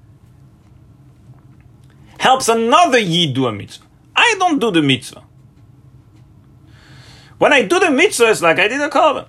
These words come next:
Oh, I feel good, I did a mitzvah. But what is the total Izbatlus L'Meibishten, the total Kiruv,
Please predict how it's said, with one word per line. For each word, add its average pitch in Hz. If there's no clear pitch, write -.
Oh, -
I 151
feel 185
good, 226
I 147
did 156
a 196
mitzvah. 180
But 160
what 220
is 226
the 165
total 302
Izbatlus 226
L'Meibishten, 202
the 127
total 202
Kiruv, 208